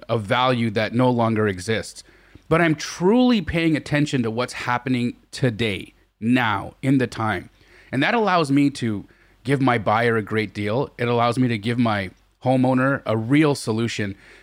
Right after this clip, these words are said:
And because of that, I think that no matter what, whether or not you're a beginner or if you're a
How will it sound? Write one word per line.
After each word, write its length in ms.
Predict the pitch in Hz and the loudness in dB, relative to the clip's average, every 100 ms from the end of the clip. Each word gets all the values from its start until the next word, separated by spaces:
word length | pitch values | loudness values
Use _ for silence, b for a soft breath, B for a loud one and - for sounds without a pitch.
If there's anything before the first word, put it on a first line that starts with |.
| B | B
And 120 | 127 | -4
because 280 | 139 180 170 | -2 -2 -2
of 80 | 151 | 0
that, 240 | 131 120 | 0 0
I 140 | 113 123 | -2 -4
think 300 | 135 120 113 | -4 -4 -2
that 260 | 101 95 b b b | -4 -4 b b b
no 140 | 131 | 0
matter 260 | 135 143 135 | 2 2 2
what, 260 | 131 123 | 0 0
whether 220 | 120 127 123 | 0 0 0
or 40 | |
not 180 | 120 110 | 0 -2
you're 160 | 107 | -2
a 60 | 101 | -2
beginner 680 | 104 110 185 190 185 165 151 | -4 -4 0 2 4 2 -2
or 180 | 113 104 | -4 -2
if 100 | 98 | -2
you're 380 | 110 104 98 - | -2 -2 -2 -6
a 280 | 104 95 | -6 -6